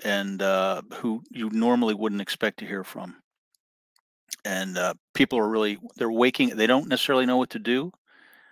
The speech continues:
but I agree a hundred percent. There's, there's, uh, I guess you'd say the discussion on the street, so to speak, is, is, uh,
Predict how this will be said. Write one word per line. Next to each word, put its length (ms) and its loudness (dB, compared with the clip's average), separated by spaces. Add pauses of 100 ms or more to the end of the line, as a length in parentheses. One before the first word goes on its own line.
(280)
but 180 0
I 140 6
agree 260 2
a 40 0
hundred 240 -2
percent. 480 -2 (160)
There's, 520 -2
there's, 520 -4
uh, 460 -2 (300)
I 60 -8
guess 240 -2
you'd 140 -6
say 260 2
the 320 -4
discussion 540 -2
on 120 -4
the 60 -8
street, 460 -2
so 240 -4
to 80 -8
speak, 360 -8
is, 280 -6 (1040)
is, 560 -4
uh, 500 -2